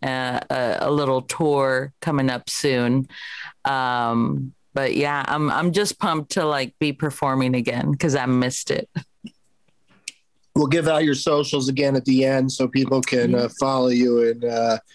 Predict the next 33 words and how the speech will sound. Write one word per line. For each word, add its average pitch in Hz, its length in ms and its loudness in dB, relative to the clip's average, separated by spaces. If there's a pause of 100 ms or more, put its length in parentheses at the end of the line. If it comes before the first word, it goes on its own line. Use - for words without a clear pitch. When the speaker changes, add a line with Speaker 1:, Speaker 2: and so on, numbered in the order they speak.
(180)
Speaker 2:
come 131 240 2
check 123 280 0
you 120 160 4
out 113 220 0
'cause 113 220 0
your 120 100 2
stand-up 120 580 0
is 113 160 0
great 117 560 2
and, 113 320 0
uh, 113 400 0
Speaker 1:
Oh, 143 60 -8 (260)
thanks. - 140 -10 (380)
Speaker 2:
people 131 300 2
would 123 140 2
love 120 240 2
it, 117 100 2
especially 127 580 0
now 120 320 4
when 120 120 4
they're, 117 220 0 (160)
you 127 100 2
know, 113 240 2 (140)
everybody's 117 480 2
getting 117 300 -2
back 110 320 -2
out. 208 300 -2 (600)
Um, 117 360 2
Speaker 1:
Yeah. 160 360 -2 (540)
Speaker 2:
also 165 340 0
joining 156 480 2
us 139 160 -2
today, 131 680 2